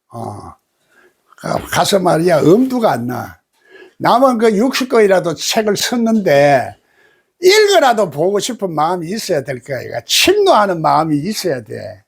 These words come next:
아, 그래야 어떻게든지 그걸 열거하고 찾고 두드려서, 하, 그 진리를 찾아내고 보물을 발견해가지고,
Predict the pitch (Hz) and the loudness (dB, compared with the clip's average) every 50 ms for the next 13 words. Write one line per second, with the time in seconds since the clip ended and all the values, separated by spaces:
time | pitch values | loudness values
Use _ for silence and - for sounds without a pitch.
0 | _ _ _ _ _ _ _ _ 123 131 131 131 - - 180 247 302 320 285 202 | _ _ _ _ _ _ _ _ -4 -4 -2 -2 -4 -2 2 4 4 4 4 4
1 | 165 190 294 285 - 330 294 302 277 320 302 302 311 294 285 220 - 214 226 233 | 4 2 2 2 0 -2 -2 -2 0 0 0 0 0 0 0 -2 -2 -2 -2 0
2 | 208 175 170 180 202 226 214 202 214 190 185 190 180 185 180 175 - - - - | 0 2 2 2 2 2 2 2 4 4 4 4 4 2 2 2 0 -4 -14 -10
3 | _ - - 226 226 - - 220 202 185 170 - - 151 170 214 208 190 170 151 | _ -4 -4 -4 -4 -4 0 2 2 2 2 0 -2 -2 0 2 4 4 2 4
4 | - 175 175 180 185 - - - - - - - - - - - - - - - | 4 4 4 4 2 0 -6 -14 -20 -20 -14 -10 -6 -4 -4 -4 -2 -2 -2 -2
5 | - - 269 226 170 - - 202 190 175 - - - 247 226 190 185 175 175 175 | 0 2 2 2 2 2 2 2 2 2 2 0 0 2 4 4 2 2 2 0
6 | 156 - _ _ - - - 233 202 202 190 175 170 175 175 185 160 - 156 175 | -2 -4 _ _ -8 -4 -2 0 2 2 2 2 2 2 2 2 2 4 4 4
7 | 196 208 202 196 190 185 170 156 - 170 185 196 196 190 185 175 170 175 175 175 | 4 4 2 2 2 2 2 0 0 -2 -2 0 0 0 2 2 2 2 0 0
8 | 175 185 165 160 | 0 -2 -4 -4